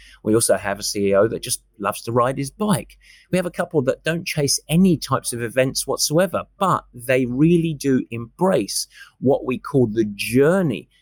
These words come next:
of an athletic mindset and, of course, practice, and, of course, really value coaching. And we're gonna get into that into the show a little bit. All are unified under what I would label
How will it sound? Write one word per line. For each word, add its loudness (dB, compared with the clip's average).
of 2
an 2
athletic 0
mindset 0
and, -4
of -10
course, -2
practice, -4
and, 0
of -4
course, -4
really 2
value -6
coaching. -2
And 0
we're -2
gonna -2
get -4
into 0
that 0
into -6
the -8
show 2
a 0
little -6
bit. -6
All 2
are 4
unified -2
under -2
what 4
I 2
would -2
label -2